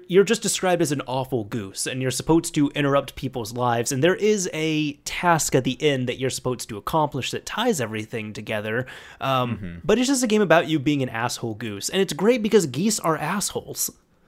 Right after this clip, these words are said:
Speaker 2: Yep, it's true. Um, yeah, basically the whole premise is that you enter an area and you try to cause as much chaos as you can until the person gets fed up with the fact that you exist and puts up a sign saying "No geese allowed."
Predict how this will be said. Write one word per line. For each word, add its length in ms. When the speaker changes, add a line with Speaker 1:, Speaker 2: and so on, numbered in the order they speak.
Speaker 2:
Yep, 440
it's 240
true. 400
Um, 340
yeah, 260
basically 400
the 100
whole 160
premise 600
is 200
that 220
you 140
enter 260
an 160
area 400
and 120
you 80
try 180
to 80
cause 420
as 140
much 240
chaos 420
as 120
you 80
can 540
until 220
the 100
person 340
gets 200
fed 300
up 180
with 120
the 80
fact 360
that 140
you 120
exist 460
and 100
puts 200
up 100
a 80
sign 440
saying 220
"No 160
geese 280
allowed." 460